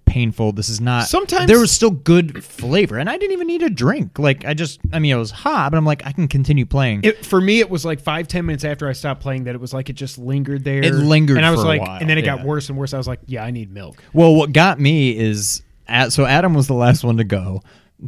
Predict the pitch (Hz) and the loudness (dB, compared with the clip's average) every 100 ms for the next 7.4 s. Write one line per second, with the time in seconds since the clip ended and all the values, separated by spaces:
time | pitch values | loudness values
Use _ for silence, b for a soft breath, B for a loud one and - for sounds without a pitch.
0 | - 139 131 135 - 127 123 117 113 110 | -2 4 6 4 4 2 2 2 2 2
1 | 113 107 101 107 123 104 98 - - 117 | 2 2 2 0 0 -2 -4 -8 -2 0
2 | - 110 104 - 110 - 120 113 110 110 | 0 -2 -2 -4 0 4 6 6 6 4
3 | 113 135 117 110 107 107 - 156 165 151 | 4 4 6 6 4 0 -2 -2 2 4
4 | 165 165 165 143 147 143 135 131 127 120 | 6 6 6 6 6 6 6 6 6 4
5 | 120 113 117 113 117 110 - - 151 143 | 2 0 -2 0 2 0 -2 0 4 6
6 | 143 139 135 131 120 135 131 131 127 117 | 8 8 8 6 4 4 4 6 6 6
7 | 117 113 123 | 4 0 -6